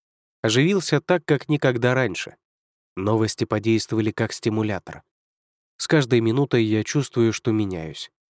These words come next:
Очень волнующее чувство. Словно я внезапно обнаружил, что пренебрегаю целой частью мозга. «Так бывает», — сказал он. «Будут и резкие перепады, и сильные эмоции. В один момент я могу быть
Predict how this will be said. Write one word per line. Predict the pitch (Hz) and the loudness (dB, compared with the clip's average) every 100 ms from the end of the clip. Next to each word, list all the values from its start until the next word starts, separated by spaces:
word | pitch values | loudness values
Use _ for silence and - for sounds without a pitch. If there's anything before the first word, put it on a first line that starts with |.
| _ _ _ _ | _ _ _ _
Очень | - 151 139 127 | 0 2 2 2
волнующее | 120 127 147 110 98 107 107 | 2 2 2 2 0 -2 -2
чувство. | - 95 - - - _ _ _ _ _ | -4 -6 -8 -18 -20 _ _ _ _ _
Словно | - 131 123 110 | -4 2 2 4
я | 113 123 | 2 2
внезапно | 120 113 107 127 - 113 | 2 2 2 0 2 0
обнаружил, | 101 104 104 139 135 131 _ _ | 0 0 0 0 0 -2 _ _
что | - 147 | -2 0
пренебрегаю | 147 147 143 135 127 156 151 | 2 2 2 0 0 2 2
целой | 131 - 156 156 | 0 0 2 2
частью | 151 139 135 - 160 | 0 -2 -2 0 0
мозга. | 160 131 - - - _ _ _ _ _ _ _ | 0 -2 -4 -12 -14 _ _ _ _ _ _ _
«Так | - 175 | 0 2
бывает», — | 175 185 131 131 110 - _ _ | 4 4 4 2 -2 -8 _ _
сказал | - - 113 104 90 | -6 0 2 0 -4
он. | 62 - _ _ _ _ - | -10 -16 _ _ _ _ -4
«Будут | 127 214 208 | 0 0 2
и | 160 | 4
резкие | 170 202 - 170 | 4 2 0 0
перепады, | 156 131 113 110 127 143 135 | 2 2 2 0 0 -2 -2
и | 110 | -4
сильные | 98 - 123 143 139 | -4 -2 0 2 2
эмоции. | 127 160 - - 85 - _ _ _ _ | 0 -2 -4 -10 -10 -14 _ _ _ _
В | 127 | 2
один | 131 127 120 | 2 4 2
момент | 117 123 147 | 2 2 2
я | 127 117 | 2 2
могу | 117 123 | 2 0
быть | 139 135 | 0 -2